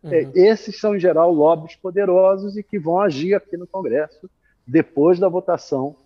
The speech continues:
Speaker 1: desse arcabouço fiscal. E aí é que a gente vai ver, é, a, a, a luta real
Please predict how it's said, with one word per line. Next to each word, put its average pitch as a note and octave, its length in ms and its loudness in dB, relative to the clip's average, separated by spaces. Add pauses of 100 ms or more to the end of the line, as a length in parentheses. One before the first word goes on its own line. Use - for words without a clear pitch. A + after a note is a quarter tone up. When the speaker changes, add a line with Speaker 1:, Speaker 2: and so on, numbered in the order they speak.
(280)
Speaker 1:
desse C3+ 760 -2 (220)
arcabouço C3 540 -4
fiscal. A#2+ 360 -6
E F#3 100 0
aí E3 240 0
é F#3 100 -2
que - 120 -10
a E3 40 -4
gente E3 220 -18
vai F3 140 0
ver, B2 300 -4 (360)
é, C3 360 -2
a, F#2 260 -12 (120)
a, F#2+ 300 -4
a G#2+ 100 0
luta D#3+ 420 4
real A2+ 580 0